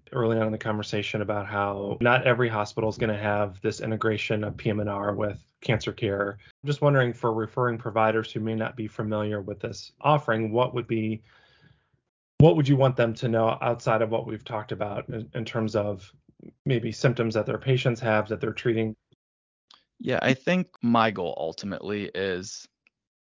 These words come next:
Speaker 2: really looking at patient survivorship. So I think it's great that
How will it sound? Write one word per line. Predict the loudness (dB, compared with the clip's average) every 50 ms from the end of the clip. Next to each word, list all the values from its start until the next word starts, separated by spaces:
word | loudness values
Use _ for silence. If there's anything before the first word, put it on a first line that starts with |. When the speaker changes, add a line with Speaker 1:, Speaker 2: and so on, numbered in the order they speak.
| _ _ -6
Speaker 2:
really | -2 0 0 2 2 0
looking | 0 -2 -4 -4 -6 -6 -4
at | -4 -4 -6 -8 _
patient | -10 -8 -8 -8 -10 -10
survivorship. | -10 -10 -10 -8 -6 -4 -6 -6 -6 -8 -10 -10 -8 -8 -10 -10 -8
So | -6 -2 0 0 0 0 -2 -4 -8 _ _ _ _ _ _ _ _ _ _ _ _ _ _ _ -4
I | -4 -2
think | 0 0 0 0
it's | -2 -4 -4
great | -4 -2 0 0 0 -2 -2 -2
that | -2 0 0 -2 -4